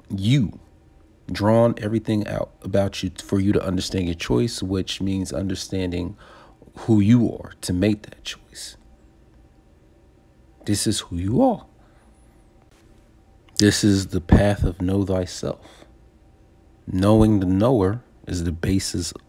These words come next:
of all knowledge. So when we go on this t-,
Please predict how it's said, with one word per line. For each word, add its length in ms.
of 160
all 260
knowledge. 680
So 200
when 340
we 140
go 280
on 180
this 260
t-, 140